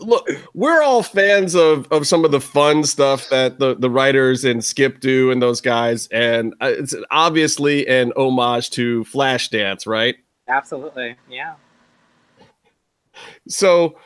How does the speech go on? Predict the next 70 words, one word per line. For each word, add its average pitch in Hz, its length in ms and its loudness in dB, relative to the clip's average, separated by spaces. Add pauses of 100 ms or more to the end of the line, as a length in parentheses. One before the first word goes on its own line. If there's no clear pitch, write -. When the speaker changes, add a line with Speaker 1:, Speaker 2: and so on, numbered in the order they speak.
(240)
Speaker 1:
and 175 120 2
I 180 80 2
know 180 180 4
a - 0 -
lot 170 220 2
of 202 80 -4
people 165 360 0
at 139 80 0
first, 160 380 0
'cause 143 160 -2
they 131 80 0
didn't 131 240 -2
know 127 100 2
you 123 140 0
were 113 60 -4
gonna 110 120 -4
be 107 120 -6
in 101 60 -4
the 98 40 -8
show, 165 320 0
people 139 300 -4
didn't 123 240 0
know 120 260 0
who 135 560 -2 (320)
exactly 127 480 0
was 120 440 -2
in 117 180 -4
that 110 180 -6
picture, 190 340 -2
and 117 120 -2
then 117 80 -2
I 117 80 -2
think 117 240 -6
we 135 180 -2
talked 135 320 -2
about 120 260 0
it 110 100 -4
because 120 340 -4
it 113 80 -6
was 110 120 -10
kind 135 280 -4
of 110 80 -4
obvious 110 380 -4
to - 120 -8
us 127 240 -4
who 117 140 -4
it - 60 -10
was, 113 360 -4 (360)
and 113 100 -6
a 104 40 -8
few 127 200 0
other 123 180 -2
people, 110 520 -4
um, 104 340 -4
even 113 160 -6
though 110 120 -4
we, 110 280 -6
we 117 140 -6
played 113 360 -4
coy 113 300 -4
about 110 220 -4
it 107 60 -8
a 107 40 -8
little 107 220 -8
bit. 113 280 -6
But, 113 260 -4
uh, 107 200 -4
I 135 60 -2
think 160 260 -2
it's, 151 220 -4